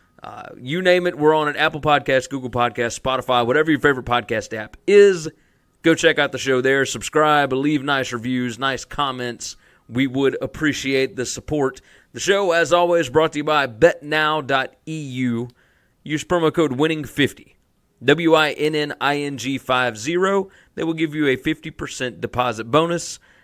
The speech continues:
Great online sportsbook, great layout, uh, perfect for recreational gamblers.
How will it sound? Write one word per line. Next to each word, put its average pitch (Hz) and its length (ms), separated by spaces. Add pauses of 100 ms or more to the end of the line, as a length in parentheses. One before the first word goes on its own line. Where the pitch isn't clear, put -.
(340)
Great 175 420
online 156 420
sportsbook, 127 640
great 139 280
layout, 127 560 (300)
uh, 107 160
perfect 151 420
for 143 100
recreational 131 540
gamblers. 165 600